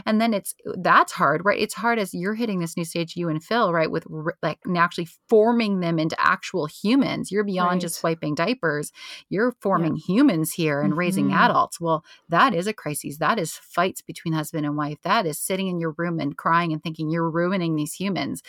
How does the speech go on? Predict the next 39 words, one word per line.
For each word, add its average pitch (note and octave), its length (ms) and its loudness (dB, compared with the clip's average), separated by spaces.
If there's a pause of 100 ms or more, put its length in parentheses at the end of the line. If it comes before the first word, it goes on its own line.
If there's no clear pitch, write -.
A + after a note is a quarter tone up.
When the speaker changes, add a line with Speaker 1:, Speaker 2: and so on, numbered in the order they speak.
(400)
Speaker 2:
Mm. F#3 40 2
Speaker 1:
Um, F3 340 4 (600)
that G#3+ 160 4
is G#3 120 2
a F3+ 60 2
whole A#3 380 4
no-, G3+ 260 2
a G3 60 -4
whole A3+ 240 2
other F3+ 340 2
level F3+ 360 0
to - 120 -8
this. D#3 220 -4 (480)
But F#3 180 2
in F#3+ 160 -4
order G#3+ 320 0
for - 220 -6
us F3 220 -4
to E3 200 -4 (100)
progress F3 440 -2
through - 140 -10
these D#3+ 200 -6
levels, D#3 360 -4
there F3+ 100 -4
has - 520 -2
to E3+ 100 -4
be E3+ 140 -2
a D3+ 80 -2
death E3 360 -6
to F3 160 -6
our D3 220 -2
ego F#3 480 -2
and E3 80 -2
a D#3+ 80 -4
death D#3 320 -6
to E3 100 -10
self. D3+ 400 -4 (260)
And E3 120 0
again, E3+ 320 0